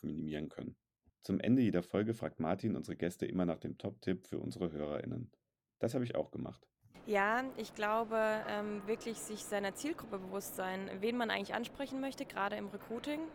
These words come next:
Speaker 2: ne? An, an wen möchte man sich richten und dann auch wirklich sehr individuell die Leute ansprechen, weil ich glaube, das ist eine Sache, die immer wichtiger wird,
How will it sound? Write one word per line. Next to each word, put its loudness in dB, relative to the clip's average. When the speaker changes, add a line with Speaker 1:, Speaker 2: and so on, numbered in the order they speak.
Speaker 2:
ne? -2
An, -2
an -4
wen 0
möchte -4
man -4
sich -12
richten -8
und -6
dann -2
auch -8
wirklich -8
sehr -4
individuell 0
die -6
Leute 0
ansprechen, -4
weil -4
ich -8
glaube, 4
das -6
ist -4
eine 2
Sache, 0
die -6
immer -2
wichtiger -4
wird, -4